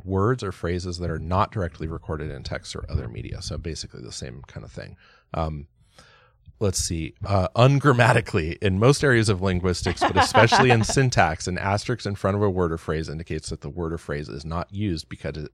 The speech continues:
Speaker 1: because it is ungrammatical, uh, which is to, um, like, as an example, they have the st-, the sent-, or the statement, "Wake her up," slash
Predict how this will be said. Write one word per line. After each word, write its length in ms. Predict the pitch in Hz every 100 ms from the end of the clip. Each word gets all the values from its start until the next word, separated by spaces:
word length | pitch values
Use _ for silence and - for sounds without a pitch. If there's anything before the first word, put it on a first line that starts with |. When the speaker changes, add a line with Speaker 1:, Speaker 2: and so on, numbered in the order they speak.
| -
Speaker 1:
because 360 | 85 - 76 71
it 60 |
is 160 | 71 - -
ungrammatical, 800 | 80 85 69 60 58 - - - - - - -
uh, 220 | 82 82
which 240 | - 92 95
is 160 | 85
to, 400 | - 95 82 80 - _ _ _ _ -
um, 400 | 87 78 78 73 _ _ -
like, 300 | 107 95 -
as 220 | 101 98
an 100 | 101
example, 640 | 87 87 110 110 98 90 85
they 140 | 85
have 480 | 85 87 80 76 90
the 180 | 85 78
st-, 340 | - - -
the 220 | 98 82
sent-, 320 | - 82 78 -
or 140 | 82
the 120 | 78
statement, 500 | 73 - 82 85 76
"Wake 340 | 87 87 85 -
her 300 | - 82 - 131
up," 300 | 107 95 - _ _ _ _
slash 800 | - - 120 110 87 85 -